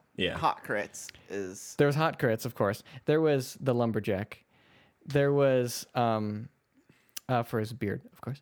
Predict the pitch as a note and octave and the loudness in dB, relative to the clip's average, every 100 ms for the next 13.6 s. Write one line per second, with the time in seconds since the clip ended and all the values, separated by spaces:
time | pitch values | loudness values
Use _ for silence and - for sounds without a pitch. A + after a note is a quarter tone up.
0 | - - - - - _ - C3+ B2+ B2 | -16 -20 -20 -20 -20 _ -4 0 2 2
1 | B2 B2 A#2 A2+ A2 G#2+ A2+ C3+ - - | 2 2 4 4 4 2 -2 -6 -10 -14
2 | _ _ _ _ - - - C3 C3+ C3+ | _ _ _ _ -20 -14 -6 0 2 2
3 | C3 - D3+ C#3+ - - C#3 A#2+ - - | -2 0 0 0 -4 -2 0 -2 -2 0
4 | A#2 F2 - C3+ _ _ _ _ _ _ | 2 0 -4 -14 _ _ _ _ _ _
5 | _ _ - C3 A#2 G2+ C#3 C3+ B2+ G#2+ | _ _ 0 0 0 -4 0 2 2 0
6 | B2 A2+ A2+ B2 A#2+ A#2 G#2+ A2 D#3+ C#3+ | 0 0 0 0 0 2 2 2 0 0
7 | B2 - F#2+ G#2 G2 - - - - G2 | -4 -2 0 -2 -4 -8 -8 -4 0 0
8 | E2+ F#2 F#2+ F#2 F#2 F2 E2+ E2+ D#2+ E2+ | 0 -4 -4 -6 -6 -6 -6 -8 -10 -12
9 | - - _ _ - - B2+ - - C#3+ | -14 -16 _ _ -20 -4 -4 -4 -2 2
10 | D3 C#3+ C#3 - - B2+ - - C#3+ C#3+ | 4 2 0 -6 -6 -6 -6 0 2 4
11 | B2+ B2 A#2+ A2 A2+ A2+ G2+ - - - | 2 2 2 0 0 2 0 -2 -8 -10
12 | - A2 G#2+ G2+ G#2 G#2+ F2+ F#2+ A#2+ A2+ | -4 0 0 0 0 -2 -2 0 0 0
13 | A#2+ D#2 G2+ E2+ - - | -4 -4 -6 -6 -6 -10